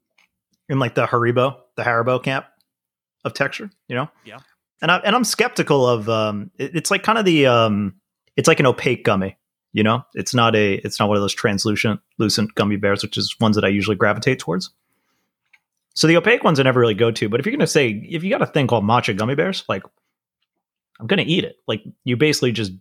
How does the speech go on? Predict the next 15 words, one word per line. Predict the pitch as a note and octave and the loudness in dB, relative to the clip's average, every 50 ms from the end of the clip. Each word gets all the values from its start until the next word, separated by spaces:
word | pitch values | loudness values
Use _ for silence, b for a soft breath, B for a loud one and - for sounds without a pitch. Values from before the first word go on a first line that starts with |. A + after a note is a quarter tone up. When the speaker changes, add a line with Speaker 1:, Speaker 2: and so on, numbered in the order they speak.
| _ _ _ _ _ _ _ _ | _ _ _ _ _ _ _ _
Speaker 1:
send | - - - - D3+ C#3 C#3 | -4 -2 0 2 2 2 4
out | C3+ C3 A2+ | 2 2 2
a | - | 0
personal | - - - C3+ B2+ - - A#2+ G#2 | -2 -2 -2 0 0 0 -2 -2 -4
dare | G2+ F#2+ F#2+ F#2+ - A#2+ A#2+ B2 G2+ F#2 F2+ G2 G#2 - _ _ | -4 -8 -10 -2 0 2 2 2 0 -2 -6 -8 -10 -12 _ _
to | - - G#2 | -10 -6 -4
me | G#2 A#2+ D3 D3 G2+ F2+ F#2 F#2 - _ _ _ _ _ _ _ _ _ _ | -2 0 0 0 -2 -4 -6 -10 -14 _ _ _ _ _ _ _ _ _ _
to | - - | -12 -10
try | - - C3+ C3 B2 | -4 0 0 2 2
this | A2 G2 - - | 0 -2 -6 -8
thing. | - - E3 A2 - - - _ _ _ _ _ _ _ _ _ _ _ _ _ _ _ _ _ _ _ _ _ _ _ _ | -6 -6 -6 -6 -8 -12 -20 _ _ _ _ _ _ _ _ _ _ _ _ _ _ _ _ _ _ _ _ _ _ _ _
So | - - G2+ | -12 -8 -6
here | - A2+ G2+ | -6 -6 -4
we | F#2+ A2+ | -4 -6
are. | C3 A2+ - | -6 -6 -8